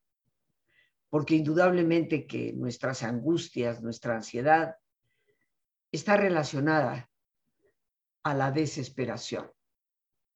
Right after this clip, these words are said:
Hemos comentado ya en programas antero-, anteriores recientemente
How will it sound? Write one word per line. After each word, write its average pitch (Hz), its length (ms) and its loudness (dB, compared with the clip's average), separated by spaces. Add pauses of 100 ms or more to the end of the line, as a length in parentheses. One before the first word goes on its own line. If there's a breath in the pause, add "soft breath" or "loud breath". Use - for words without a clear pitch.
(840)
Hemos 190 260 4
comentado 170 540 2
ya 156 220 4
en 170 120 2
programas 143 480 0
antero-, 120 480 -4
anteriores 135 680 0
recientemente 135 1000 -2